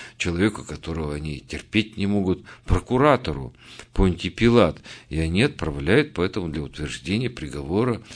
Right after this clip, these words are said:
и с ним следует именно к Понтию Пилату. Всё это происходит вот уже как бы на заре пятницы. То есть, если в четверга на пятницу Тайная Вечеря, и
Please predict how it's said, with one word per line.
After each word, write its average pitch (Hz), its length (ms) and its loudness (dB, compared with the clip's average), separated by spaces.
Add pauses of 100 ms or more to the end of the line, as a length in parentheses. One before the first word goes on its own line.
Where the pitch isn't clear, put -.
(140)
и - 60 -12
с - 380 0
ним 82 200 -4
следует 104 580 2 (300)
именно 82 340 -6
к 80 60 -16 (260)
Понтию 85 360 -6
Пилату. 117 520 -4 (300)
Всё 147 300 4
это 147 140 -2
происходит 143 720 4
вот 120 160 -2
уже 117 360 6
как 110 220 -2
бы 107 220 4 (220)
на 92 100 0
заре 95 360 6
пятницы. 123 840 0 (360)
То - 80 -8
есть, 71 160 -4
если 78 400 -4 (300)
в - 80 -16
четверга 87 560 2
на 78 140 0
пятницу 73 580 -2
Тайная 67 440 -4
Вечеря, 110 680 2 (320)
и 69 480 -6